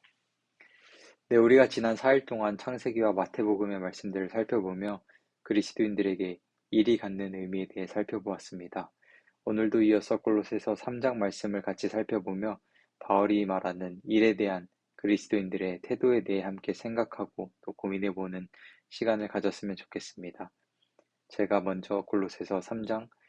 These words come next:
이십삼 절에서 이십사 절 말씀을 읽겠습니다. "무슨 일을 하든지 사람에게 하듯이 하지 말고 주님께 하듯이 진심으로 하십시오. 여러분은 주님께 유산을 상으로 받는다는 사실을 기억하십시오.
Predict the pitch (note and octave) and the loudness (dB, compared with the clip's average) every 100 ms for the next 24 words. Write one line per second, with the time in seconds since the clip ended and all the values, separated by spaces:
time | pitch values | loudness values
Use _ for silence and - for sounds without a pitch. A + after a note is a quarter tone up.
0 | _ _ G2 F#2+ - A#2 A#2 A#2 G2+ F#2+ | _ _ -4 -4 -4 -6 -2 0 0 -2
1 | F2 F#2+ - G#2+ A#2+ G2+ F2 - F#2+ E2+ | -4 -6 -4 -4 -2 -4 -6 -10 -12 -10
2 | - - - F2+ - - - _ _ _ | -6 -6 -8 -12 -12 -14 -16 _ _ _
3 | _ _ _ _ _ _ _ _ _ _ | _ _ _ _ _ _ _ _ _ _
4 | _ _ - G#2 C3+ B2+ B2+ B2 A#2+ A2+ | _ _ -10 -6 0 4 6 4 2 0
5 | G2 G#2+ A2+ A2+ A2+ G#2+ G#2+ G2+ G#2 - | 0 0 4 2 4 2 4 2 0 -2
6 | G#2+ - G#2 F2+ F2 F#2 F2+ - G2 F#2+ | -4 -4 -6 -6 -6 -8 -8 -10 -8 -8
7 | F2+ G2 F#2 F#2 - G#2 G#2+ - G2+ F#2 | -6 -4 -4 -8 -8 -6 -6 -6 -6 -4
8 | A2 G2+ G#2 F#2+ G#2+ - - F#2 F2 _ | -2 0 -2 -2 -6 -8 -8 -10 -12 _
9 | _ _ _ _ _ - A2+ A#2 B2 B2 | _ _ _ _ _ 2 6 6 4 -2
10 | A#2 A2+ A2 G#2 - G#2 G2 A#2 G#2+ G#2+ | -4 -4 -4 -2 2 2 2 0 -2 -2
11 | - A#2 A2+ G#2+ G#2 G2+ G2 G2 G2 F#2+ | -2 0 0 0 -2 -2 -2 -2 -4 -4
12 | A2 - A2 - G2+ F#2 G2+ - - - | -6 -4 -4 -2 -4 -4 -6 -8 -10 -8
13 | F#2+ F2+ | -6 -6